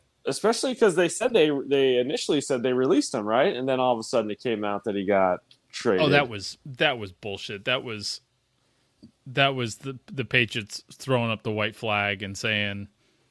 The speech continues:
Speaker 2: you know, "Fucking send me a seventh rounder, send me a fifth rounder, send me a sixth rounder,
Speaker 1: Yeah.
Speaker 2: whatever you got. I'll consider anything at this point." 'Cause they,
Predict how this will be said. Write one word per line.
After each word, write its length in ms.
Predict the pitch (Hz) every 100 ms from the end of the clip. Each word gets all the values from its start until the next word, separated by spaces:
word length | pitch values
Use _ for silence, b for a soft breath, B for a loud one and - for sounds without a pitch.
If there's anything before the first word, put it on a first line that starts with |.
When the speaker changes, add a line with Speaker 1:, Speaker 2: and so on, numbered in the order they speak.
| _ _ -
Speaker 2:
you 140 | 120
know, 140 | 95 90 _ _ _
"Fucking 320 | 123 113 117
send 220 | 143 127
me 80 | 113
a 60 | 95
seventh 340 | 113 104 101
rounder, 240 | 110 101
send 180 | - 113
me 100 | 107
a 40 | 92
fifth 300 | - 98 120
rounder, 240 | 101 101
send 200 | - 113
me 60 | 101
a 40 |
sixth 260 | - 101 -
rounder, 160 | 123 117
Speaker 1:
Yeah. 80 | 95
Speaker 2:
whatever 260 | 113 104
you 160 | 101 101
got. 360 | 95 95 98 -
I'll 140 | 135
consider 500 | 135 139 - 135 123 -
anything 480 | 123 120 107 110 107
at 100 | 101
this 180 | 104 -
point." 340 | 107 101 - b b b b
'Cause 140 | 143
they, 240 | 147 175